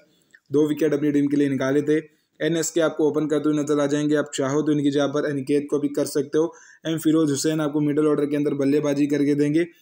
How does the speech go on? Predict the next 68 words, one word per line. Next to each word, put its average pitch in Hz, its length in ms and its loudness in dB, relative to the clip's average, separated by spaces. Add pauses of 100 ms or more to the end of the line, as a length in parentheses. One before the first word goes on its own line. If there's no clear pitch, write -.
(180)
और 143 100 0
ये 147 120 4
भी 151 200 4
आपको 143 260 0
काफ़ी 139 340 -2
अच्छी 143 180 -2
गेंदबाजी 139 420 -2
करके 139 300 0
भी 143 100 2
दे 139 160 2
सकते 143 280 -4
हैं, 156 100 -4
तो 147 80 0
इसीलिए 143 280 -2
मैंने 139 160 -2
इनको 135 180 -2
भी 135 100 -4
करके 131 300 -2
रखा 120 280 -4
है। 117 100 -12 (640)
बॉल 151 180 0
ऑलराउंडर 156 400 0
सेक्शन 165 300 -2
से 160 120 -2
मैंने 156 200 -2
एस 151 80 -2
चौधरी 143 380 0
को 156 120 2
रखा 151 240 0
है, 151 160 -2 (300)
ए 160 140 0
मुंदल 151 360 2
को 160 120 0
रखा 156 220 0
है, 151 60 2
जिन्होंने 147 300 0
लास्ट 143 280 0
मैच 147 200 -4
में 147 100 -4
प्रॉपर 135 360 -2
दो 139 160 2
ओवर 147 180 2
की, 147 200 4 (460)
दो 147 140 4
या 160 100 4
चार 143 260 0
ओवर 147 160 0
की 151 80 -2
बॉलिंग 139 300 2
करा 135 180 0
के 147 140 0
विकेट 139 280 0
निकाले 135 300 0
थे 139 180 0
दो, 131 240 -2
और 131 140 -4
अपने 135 220 -4
पहले 143 320 -2
ओवर 139 180 -4
के 139 100 -8
अंदर 139 200 -4
ही 143 60 0
इनको 143 220 -2
दो 139 120 -2
विकेट 139 260 -4
मिल 143 120 0
गए 143 160 0
थे। 156 120 0